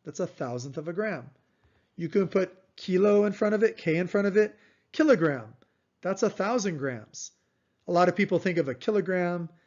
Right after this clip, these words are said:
as about two point two pounds, but pounds is actually a weight and kilograms is a mass. But under normal Earth gravity, they're roughly equivalent.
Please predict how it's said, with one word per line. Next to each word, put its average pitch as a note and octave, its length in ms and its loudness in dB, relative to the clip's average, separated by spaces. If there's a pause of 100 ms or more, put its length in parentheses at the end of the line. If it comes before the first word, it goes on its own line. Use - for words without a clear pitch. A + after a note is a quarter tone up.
(520)
as C#3 300 -2
about B2+ 260 -8
two G#3 200 -4
point F#3 300 -4
two E3 220 -6
pounds, G#3 560 -4 (440)
but - 180 -14
pounds A#3 340 -2
is F3+ 120 -2
actually G3 380 -2
a C3+ 140 -4
weight C#3+ 680 -6 (420)
and D#3+ 200 -12
kilograms F3 520 0
is C3 140 -8
a C3+ 60 -8
mass. C3+ 640 -10 (680)
But F#3+ 420 4
under E3+ 240 -2
normal F3 400 -2
Earth D#3+ 220 -4
gravity, D3 460 0
they're C3 320 -2
roughly C#3 520 -6
equivalent. F3 680 -6